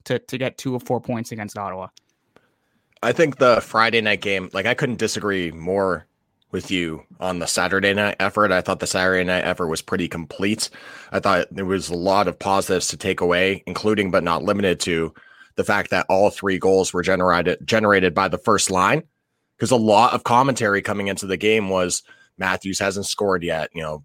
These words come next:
Speaker 2: Thornton's playing on the wing. Where the, are these guys going to be able to generate? Is it going to be time to bring Hyman back up? Is it time to put Nick,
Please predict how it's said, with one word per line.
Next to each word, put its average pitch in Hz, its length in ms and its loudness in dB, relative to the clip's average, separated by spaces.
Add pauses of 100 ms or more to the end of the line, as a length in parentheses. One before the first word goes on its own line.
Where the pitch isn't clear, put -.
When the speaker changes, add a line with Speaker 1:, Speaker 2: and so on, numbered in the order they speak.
(120)
Speaker 2:
Thornton's 101 400 2
playing 98 300 0
on 101 100 0
the 98 80 2
wing. 82 400 2
Where 98 240 2
the, 82 300 -6
are 101 140 2
these 104 180 -4
guys 98 180 0
going 101 140 -2
to 92 80 -2
be 98 100 2
able 101 180 4
to 98 60 -2
generate? 92 460 0
Is 85 120 -4
it 95 80 -6
going 98 180 -2
to 92 60 -2
be 92 160 0
time 95 340 -2
to 98 100 2
bring 98 240 0
Hyman 101 400 0
back 80 240 0
up? 78 200 0
Is 76 120 -4
it 80 80 -8
time 85 220 0
to 78 60 -4
put - 180 -2
Nick, 92 140 -4